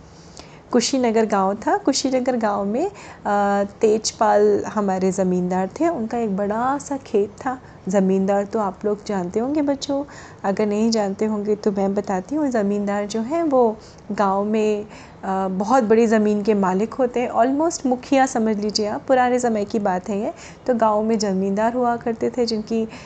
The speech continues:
जो बड़े पैसे वाले हुआ करते थे, उनका रौब रुतबा काफ़ी हुआ करता था, लोग उनके आगे पीछे घूमा करते थे। तो ऐसे ही हमारे ज़मींदार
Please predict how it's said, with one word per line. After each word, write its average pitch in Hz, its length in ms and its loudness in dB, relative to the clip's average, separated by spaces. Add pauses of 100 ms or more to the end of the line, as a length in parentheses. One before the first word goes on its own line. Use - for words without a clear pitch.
(180)
जो 214 140 2
बड़े 208 200 4
पैसे 196 340 0
वाले 226 260 2
हुआ 226 260 2
करते 226 320 -4
थे, 220 180 -2
उनका 202 200 -2
रौब 185 460 4
रुतबा 190 540 0 (400)
काफ़ी 254 300 0
हुआ 240 240 4
करता 226 300 -2
था, 220 160 2
लोग 202 280 2
उनके 202 260 0
आगे 190 240 0
पीछे - 300 -4
घूमा 196 340 -2
करते 190 380 -4
थे। 190 240 -4
तो - 380 -6
ऐसे 220 280 2
ही 269 60 2
हमारे 214 400 2
ज़मींदार 185 600 0